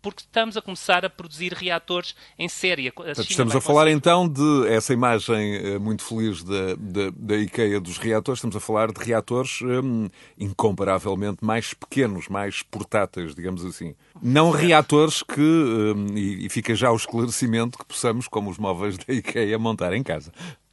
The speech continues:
Speaker 1: Não, não, não como os reatores. São reatores não necessariamente mais pequenos, até porque o, a potência instalada que a China prevê, eh, indica que os reatores, e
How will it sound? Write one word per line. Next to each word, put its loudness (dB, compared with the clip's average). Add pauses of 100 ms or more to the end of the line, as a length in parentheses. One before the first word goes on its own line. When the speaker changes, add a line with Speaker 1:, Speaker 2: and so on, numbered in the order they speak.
(480)
Speaker 1:
Não, 0
não, 2
não 4
como 0
os -4
reatores. 2
São 0
reatores 4
não 0
necessariamente 2
mais -2
pequenos, -6
até -4
porque -10 (340)
o, -14
a -10
potência -8
instalada -4
que -10
a -8
China -8
prevê, -6
eh, -12
indica -4
que -20
os -14
reatores, -8
e -14